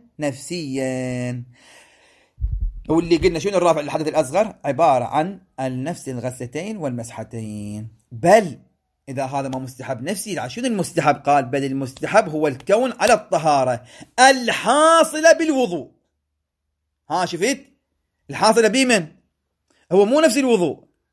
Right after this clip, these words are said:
الطهارة، الطهارة حاصلة بمن؟ بالوضوء، يعني نتيجة الوضوء. زين، ثم يقول:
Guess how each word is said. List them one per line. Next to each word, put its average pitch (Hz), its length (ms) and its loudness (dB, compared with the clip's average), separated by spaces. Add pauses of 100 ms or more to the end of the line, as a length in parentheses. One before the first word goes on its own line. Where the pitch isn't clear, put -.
(260)
الطهارة، 147 480 0
الطهارة 135 680 -2
حاصلة 160 440 0
بمن؟ 240 260 -4
بالوضوء، 190 380 -2
يعني 151 320 -4
نتيجة 247 360 -2
الوضوء. 135 800 -4 (420)
زين، 143 360 -4 (720)
ثم 226 220 4
يقول: 156 300 2